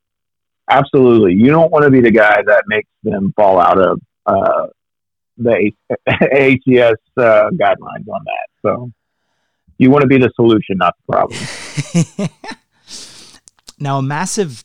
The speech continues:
Speaker 2: kind of topic when we're thinking of trauma and T B Is is kind of the management of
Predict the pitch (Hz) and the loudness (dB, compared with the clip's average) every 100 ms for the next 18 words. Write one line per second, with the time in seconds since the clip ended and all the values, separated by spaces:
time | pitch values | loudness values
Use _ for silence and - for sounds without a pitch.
0 | - 139 120 - - - 123 120 - - | -14 -10 -10 -12 -12 -10 -10 -10 -14 -20
1 | _ - 117 110 107 - 131 117 110 95 | _ -16 -12 -10 -10 -12 -10 -8 -10 -10
2 | 90 - 113 113 110 104 - 117 101 113 | -14 -14 -10 -10 -10 -10 -12 -14 -14 -12
3 | 113 113 95 - 117 110 107 117 131 127 | -12 -12 -14 -14 -14 -10 -8 -8 -8 -10
4 | 131 113 - 117 | -12 -14 -16 -20